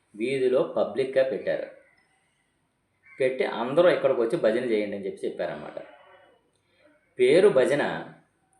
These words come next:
కానీ అక్కడ జరిగేటటువంటిది స్వతంత్ర ఉద్యమం గురించి ఎప్పుడు కూడా డిస్కషన్స్ అయ్యాయి అక్కడ. చర్చోపవాదులు, చర్చ, చర్చలు జరిగేవి అక్కడ.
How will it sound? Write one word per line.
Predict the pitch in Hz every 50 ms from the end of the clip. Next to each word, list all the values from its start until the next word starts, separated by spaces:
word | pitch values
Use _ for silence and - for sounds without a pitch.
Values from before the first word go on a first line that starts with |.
| _ _ -
కానీ | 113 - 135 123
అక్కడ | 120 123 107 -
జరిగేటటువంటిది | - 107 107 123 131 147 147 - 135 127 127 123 113 113 110 - - 131 151 190 233 247 - - - - _ _ _
స్వతంత్ర | - - - 131 131 - 143 135 - -
ఉద్యమం | - - 101 98 - 120 131 139 131 131 127 120
గురించి | 120 113 110 107 101 98 - 160 170 214 247 - - - _ _ _ _ _ _ -
ఎప్పుడు | 104 - - - 131 131
కూడా | 117 113 117 123 120
డిస్కషన్స్ | 101 98 95 - - 123 - 127 113 - 107
అయ్యాయి | 95 95 95 87
అక్కడ. | 85 - 78 76 76 - - - _ _ _ _ _ _ _ _ _ - 110
చర్చోపవాదులు, | - - - 139 120 104 104 101 98 95 92 82 - - - _ -
చర్చ, | 104 98 101 - 113
చర్చలు | 104 104 - 107 110 - - - 123
జరిగేవి | 120 110 107 107 101 92
అక్కడ. | 85 80 78 73 -